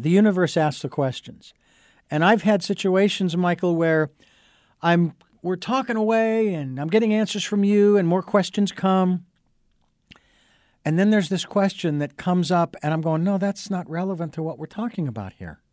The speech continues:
And it won't go away. And I had an interview like that. And finally I said,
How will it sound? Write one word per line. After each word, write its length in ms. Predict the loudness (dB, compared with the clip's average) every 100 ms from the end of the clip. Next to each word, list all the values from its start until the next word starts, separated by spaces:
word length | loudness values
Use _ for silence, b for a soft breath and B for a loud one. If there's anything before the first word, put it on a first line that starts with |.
| _ _ _ _ _ _ _ _ _ -4
And 180 | -2
it 60 | 0
won't 220 | 2 0
go 100 | 2 2
away. 240 | 2 2
And 80 | 0
I 80 | -2
had 200 | -2 0
an 60 |
interview 320 | 2 4 4
like 240 | 2 2 -2
that. 240 | -6 -6 -6
And 160 | -6
finally 320 | -2 0 2 0
I 40 |
said, 320 | -2 -4 -4